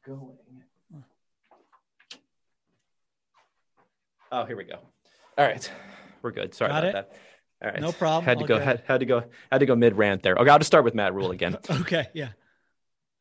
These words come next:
Speaker 1: So in Carolina, they brought in Matt Rhule. I mean, we'll see what happens in there in the front office, but I think he's gonna have a lot of control going forward on what they're gonna do there. I'm probably missing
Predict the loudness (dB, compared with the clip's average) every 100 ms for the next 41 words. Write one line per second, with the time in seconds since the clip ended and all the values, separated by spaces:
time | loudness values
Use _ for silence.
0 | _ -2 4 6 4 4 4 6 4 4
1 | 4 4 4 4 2 0 -2 0 0 0
2 | 0 -2 0 2 2 0 -4 -4 -4 -4
3 | -4 -6 -6 -4 -4 -2 -4 -4 0 0
4 | 0 0 -2 -6 -8 -6 -4 -6 -8 -8
5 | -8 -6 -4 -4 -6 -6 -6 -6 -6 -8
6 | -8 -4 -2 0 4 4 4 2 0 -4